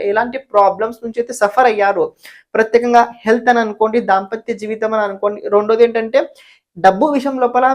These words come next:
ఫ్యామిలీ విషయం లోపల చాలా ఇబ్బంది అయితే తులారాశి వారు లాస్ట్ ఒక వన్ మంత్ నుంచి అలా అనుభవించారు.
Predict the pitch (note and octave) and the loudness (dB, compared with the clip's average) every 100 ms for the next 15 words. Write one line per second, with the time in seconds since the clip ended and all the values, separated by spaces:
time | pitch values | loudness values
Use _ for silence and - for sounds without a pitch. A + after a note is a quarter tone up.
0 | C4 A3 A3 A#3+ A#3 A#3+ A#3 A3+ A#3+ A#3 | 0 -4 -2 -4 -4 -4 -6 -2 -2 -2
1 | G3+ G#3 G#3 F#3+ F3 A3+ G#3+ G3+ - G3 | -2 -2 -2 -6 -2 -2 -2 -8 -6 -2
2 | G3 G3 G3+ G#3 A#3+ F#3+ F3+ G3 G#3+ G#3+ | -2 -2 -2 -2 -2 2 2 2 -2 -2
3 | F#3+ G3 G3 F#3+ G3 G3 G3+ G#3+ F3+ E3 | 0 -2 -6 -8 -12 -8 -6 -4 -6 -8
4 | F3 F3+ D#3+ D#3 C3+ | -6 -6 -8 -12 -18